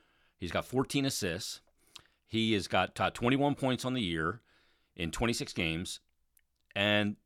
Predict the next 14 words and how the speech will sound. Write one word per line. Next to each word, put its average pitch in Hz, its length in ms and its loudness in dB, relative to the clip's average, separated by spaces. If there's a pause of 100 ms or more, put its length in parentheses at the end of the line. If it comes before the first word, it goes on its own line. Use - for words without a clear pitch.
(140)
he's 107 140 -6
playing 123 280 0
nineteen 104 380 -2
minutes 98 240 -2
and 80 100 -4
thirty-five 95 380 -2
seconds - 300 -6
of 69 100 -8
ice 69 180 -6
time. - 220 -14 (680)
And 104 120 6
I 101 40 8
thought 185 300 6
that 117 260 4